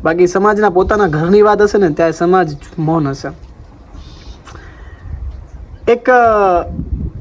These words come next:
માસીનો મેસેજ આવ્યો હતો, એક બેનનો મેસેજ આવ્યો હતો.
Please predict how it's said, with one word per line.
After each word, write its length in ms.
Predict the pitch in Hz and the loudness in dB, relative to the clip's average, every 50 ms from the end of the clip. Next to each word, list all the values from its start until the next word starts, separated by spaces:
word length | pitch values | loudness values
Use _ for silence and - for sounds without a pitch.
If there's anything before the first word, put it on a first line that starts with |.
| - - - - - - - - - - - - - - - _ - - - - - | -16 -16 -16 -18 -18 -18 -20 -20 -20 -20 -20 -20 -20 -20 -20 _ -20 -20 -20 -10 -4
માસીનો 400 | 190 190 202 220 214 - 233 214 | 0 0 0 0 0 0 2 2
મેસેજ 200 | 185 180 160 175 | 2 2 2 2
આવ્યો 140 | 156 156 151 | 0 0 2
હતો, 140 | 147 - 220 | 0 0 0
એક 100 | 240 220 | 0 0
બેનનો 280 | 196 190 202 202 185 156 | 0 2 2 2 2 0
મેસેજ 240 | 147 143 139 131 | -2 -4 -6 -6
આવ્યો 160 | 131 127 127 127 | -6 -4 -4 -4
હતો. 140 | 123 151 | -6 -8